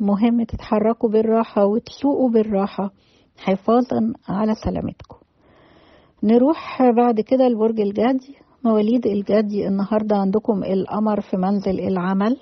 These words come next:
آه، الإيجابي، بيديكم نشاط وطاقة، وتقدروا إنكم، آم، ت-، ت-،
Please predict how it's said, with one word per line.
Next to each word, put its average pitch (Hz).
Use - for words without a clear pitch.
آه، 190
الإيجابي، 190
بيديكم 214
نشاط 196
وطاقة، 202
وتقدروا 214
إنكم، 208
آم، 185
ت-، 196
ت-، 127